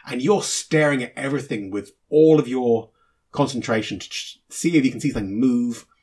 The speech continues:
or whether you see some kind of indentation in the cushion, something like that. You know, it's, um, um, but often, a lot of the times, you're, you're forced looking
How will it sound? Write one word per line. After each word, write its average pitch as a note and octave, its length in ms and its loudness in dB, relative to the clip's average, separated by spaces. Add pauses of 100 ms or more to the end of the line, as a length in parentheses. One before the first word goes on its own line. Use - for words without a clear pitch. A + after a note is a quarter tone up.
(540)
or G#2 100 -8
whether A2 140 -2
you G#2 40 -4
see B2 120 -10
some A2+ 100 -8
kind G#2 140 -6
of G2 80 -10
indentation A2+ 580 -4
in G2 60 -6
the F#2+ 40 -10
cushion, A2+ 560 -6 (500)
something E3 280 -2
like A2 220 0
that. F2 180 -10
You A2+ 80 -4
know, C3 260 0
it's, - 320 -8
um, B2 380 -2 (1080)
um, B2+ 160 -4
but - 360 -2
often, A#2 440 2
a - 80 -12
lot D3+ 160 -2
of D3+ 60 -4
the - 60 -10
times, C3 280 -2
you're, A#2+ 240 -2
you're A2+ 140 -2
forced C#3+ 300 -2
looking A#2+ 260 0